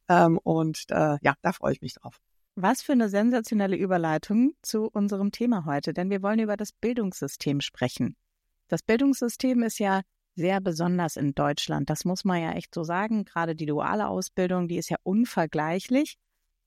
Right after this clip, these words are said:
Speaker 2: Aber du hast einen bestimmten Standpunkt zum Bildungssystem mit der Schule.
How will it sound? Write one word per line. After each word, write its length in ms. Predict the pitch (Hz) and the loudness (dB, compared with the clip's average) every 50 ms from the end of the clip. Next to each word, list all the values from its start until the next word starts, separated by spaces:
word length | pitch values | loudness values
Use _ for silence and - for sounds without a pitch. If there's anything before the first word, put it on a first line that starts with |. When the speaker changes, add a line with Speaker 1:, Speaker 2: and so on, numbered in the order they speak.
| _ _ - | _ _ -4
Speaker 2:
Aber 320 | 185 190 196 202 202 202 | -2 0 2 2 2 2
du 200 | 196 - 240 214 | 2 0 0 2
hast 200 | 254 247 - - | 0 0 0 0
einen 140 | - 226 226 | 0 0 0
bestimmten 460 | 226 - - 233 226 220 - - 202 | 0 0 0 0 0 0 0 -2 -4
Standpunkt 640 | 175 - - 190 190 226 247 - - 233 233 233 - | -4 -4 -2 0 0 0 0 0 2 0 0 0 0
zum 180 | - 202 190 180 | 0 -2 0 0
Bildungssystem 800 | 196 202 214 226 226 220 - - 202 - - - - 202 196 190 | 0 0 0 2 0 -2 -2 -4 -6 -8 -6 -4 -2 0 0 2
mit 200 | 190 185 - - | 0 0 0 -2
der 100 | 175 170 | -2 -2
Schule. 480 | - - - 170 160 139 123 113 123 | -2 -2 -2 -2 0 0 0 0 -2